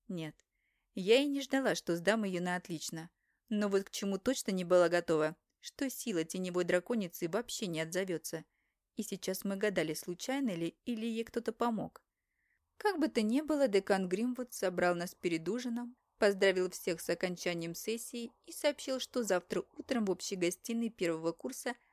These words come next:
вывесит список тех, кто будет отчислен. И при этом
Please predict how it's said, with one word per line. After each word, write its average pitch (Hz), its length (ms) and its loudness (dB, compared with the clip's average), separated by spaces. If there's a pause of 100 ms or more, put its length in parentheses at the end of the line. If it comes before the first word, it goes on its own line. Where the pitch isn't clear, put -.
(160)
вывесит 269 460 -4
список - 420 -4
тех, 294 200 -6
кто - 180 -6
будет 208 380 -6
отчислен. 156 600 -6 (480)
И 226 60 -4
при 202 160 4
этом 190 280 4